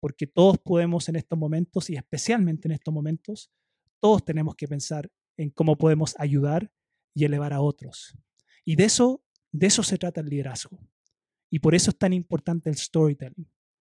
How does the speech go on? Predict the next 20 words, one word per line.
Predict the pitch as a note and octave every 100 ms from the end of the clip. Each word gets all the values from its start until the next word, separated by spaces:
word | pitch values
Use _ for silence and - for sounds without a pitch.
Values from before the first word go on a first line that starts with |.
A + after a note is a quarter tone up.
| _ _ -
porque | D3 - D#3 -
es | D#3
la | D#3+
mejor | C#3+ - E3+ D3
forma | - C#3+ B2 _ _ _ _ _ _ _ _ _
que | C#3
tenemos | C#3+ D3+ D#3+
los | D#3+
seres | - E3
humanos | D#3+ D#3+ F3+ G#3 - _ _ _ _ -
para | C#3+
justamente | A#2+ D3+ - D#3 D#3 -
poder | D3 C#3+ D3 -
inspirar | D3+ C#3 - C3+ C3+ C#3+ D3 _ _ _ -
a |
otros | B2+ B2+ _ C3 - - _ _ _ _ _ _ -
a | C3
querer | - C3 C3 - _ _ _
aprender | C#3+ - A#2+ A#2+ C#3+ D#3
más, | D#3+ F3 - -